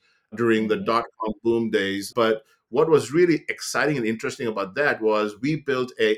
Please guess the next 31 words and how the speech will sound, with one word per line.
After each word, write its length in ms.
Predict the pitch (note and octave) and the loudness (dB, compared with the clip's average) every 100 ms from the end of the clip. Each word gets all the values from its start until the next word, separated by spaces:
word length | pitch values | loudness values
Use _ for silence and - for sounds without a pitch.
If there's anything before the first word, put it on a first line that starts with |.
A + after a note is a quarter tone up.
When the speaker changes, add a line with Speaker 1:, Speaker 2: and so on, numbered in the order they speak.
| - | -2
Speaker 1:
in-memory 800 | D3 D3+ B2+ B2+ B2 B2 A2+ G2 | -2 -2 -2 -2 0 0 0 -4
database 680 | G#2+ A#2+ G#2 F2+ F2 G2 - _ _ _ _ | -4 -4 -4 -6 -8 -16 -20 _ _ _ _
back 340 | G#2 A2 C3+ C#3 | -6 -4 -4 -2
in 300 | B2 A2+ A2 | -2 0 0
ninety-three, 840 | A#2 B2 B2 A#2 A2+ - B2+ B2+ | -2 -4 -4 -2 -4 -6 -6 -4
ninety-four, 960 | G#2+ G#2+ F#2+ - - D#3+ F#2 F2 F#2+ - | -2 -4 -6 -8 -4 -2 -2 -4 -8 -10
Speaker 2:
Wow. 220 | - - G#2+ | -16 -18 -6
Speaker 1:
doing 500 | C3 C3 B2+ B2 A#2+ _ - | -2 0 2 0 -4 _ -2
event 300 | A#2+ C#3+ D3+ | 0 0 -2
correlation 640 | D3+ C3+ C3 B2 B2+ A2+ | -2 -2 -2 -2 -4 -4
using 640 | G#2+ A#2 A2 A#2 A2+ A2+ A2 _ _ | -2 0 0 0 0 -2 -8 _ _
what 300 | G#2+ A#2+ B2+ | -2 0 2
was 260 | B2 A2 - | 0 0 2
then, 340 | B2 B2 A#2+ - | 4 4 0 -2
I 60 | |
mean, 240 | A#2 A2 A2 _ | 0 0 -2 _
now 360 | A#2+ A#2 B2+ A#2 - | -6 -2 0 -2 -2
what 180 | A#2+ | -2
today 200 | - C3+ | 2 2
we 100 | C#3 | 2
call 280 | A#2+ A#2 G#2+ A#2 | 2 2 2 0
A 120 | A2+ | 0
I, 240 | A#2 A#2+ | 2 2
it 200 | B2 A2 | 2 0
was 240 | A2 G#2+ A2+ | 0 0 -2
rudimentary 520 | C3+ A#2+ A2+ A2+ A2+ | 0 0 0 0 -2
machine 360 | G#2+ - B2 A2+ | -2 -4 -2 0
learning 280 | A2+ A#2 | 0 0
at 80 | G#2+ | -2
that 180 | G#2 G2 | -4 -4
time, 500 | - D3 G#2 G2 | -2 0 0 -2